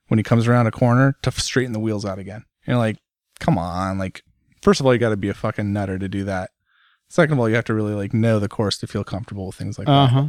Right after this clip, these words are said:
Speaker 1: that." And
Speaker 2: Using a curb as a berm. Yeah.
Speaker 1: Right? And, and John McGuinness has got more time around that track than, than anyone else.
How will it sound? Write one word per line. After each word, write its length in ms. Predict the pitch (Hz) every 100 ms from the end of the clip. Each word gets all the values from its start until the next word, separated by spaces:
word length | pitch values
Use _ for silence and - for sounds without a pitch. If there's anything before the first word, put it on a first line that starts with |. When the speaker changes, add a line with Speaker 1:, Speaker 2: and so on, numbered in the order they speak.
| - -
Speaker 1:
that." 60 | 139
And 60 |
Speaker 2:
Using 280 | 139 131 123
a 60 | 107
curb 380 | - 127 131
as 120 | 123 110
a 60 |
berm. 440 | 98 110 113 123 139
Yeah. 60 | 120
Speaker 1:
Right? 380 | 107 123 180 - - _ -
And, 240 | 131 131 -
and 220 | 151 135
John 200 | 143 165
McGuinness 280 | 143 139 127
has 100 | 117
got 200 | 120 107
more 200 | 113 120
time 240 | 123 120
around 240 | 107 107 104
that 160 | 104
track 380 | - 104 101 -
than, 320 | 110 110 117 -
than 140 | 117
anyone 380 | 107 107 101 95
else. 400 | 98 110 - -